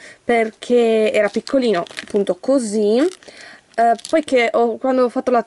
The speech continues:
coda e l'ho tolto, mi era diventato un elastico enorme, di, così ho detto: "No, ma che roba è?" Alla mattina, il gior-, del giorno dopo,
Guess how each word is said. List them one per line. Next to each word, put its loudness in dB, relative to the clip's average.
coda 0
e -2
l'ho 2
tolto, 0
mi 0
era 4
diventato 0
un 2
elastico -2
enorme, 0
di, -6
così -6
ho -2
detto: -4
"No, -4
ma -6
che -2
roba 0
è?" -8
Alla 4
mattina, 0
il 0
gior-, 0
del 0
giorno 0
dopo, 0